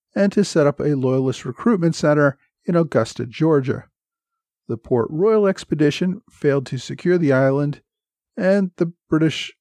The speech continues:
only remained in Augusta for several weeks before withdrawing. The British under Colonel Archibald Campbell left Augusta on February fourteenth,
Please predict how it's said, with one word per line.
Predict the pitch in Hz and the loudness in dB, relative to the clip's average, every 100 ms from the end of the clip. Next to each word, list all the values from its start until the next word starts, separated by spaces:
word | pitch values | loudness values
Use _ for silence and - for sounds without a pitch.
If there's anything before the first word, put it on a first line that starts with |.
| - | -4
only | 160 160 | -2 0
remained | 151 139 127 127 | 0 0 0 0
in | 131 | -2
Augusta | 123 117 113 - 123 | -2 -2 -4 -2 -4
for | - 107 | -2 -4
several | - 117 117 113 | -2 -2 -2 0
weeks | 208 175 - - | 0 0 -4 -6
before | 147 135 113 110 | -4 -2 -4 -4
withdrawing. | 107 - 143 131 113 110 - _ _ _ _ _ _ _ - | -6 -4 0 0 0 -6 -14 _ _ _ _ _ _ _ -2
The | 190 | 0
British | 247 269 226 | 2 2 2
under | 190 208 | 2 2
Colonel | 214 - 156 147 | 0 0 0 0
Archibald | - 151 - 170 175 - | 0 0 0 0 0 0
Campbell | 135 120 127 - | -2 -2 -2 -4
left | 151 165 185 202 | -2 0 2 0
Augusta | 175 123 120 - 123 - | 2 0 0 -4 -4 -2
on | 160 170 | -2 -2
February | - 180 185 185 175 175 | -2 0 2 2 2 2
fourteenth, | - 156 160 - 110 113 | 0 0 0 -2 -6 -6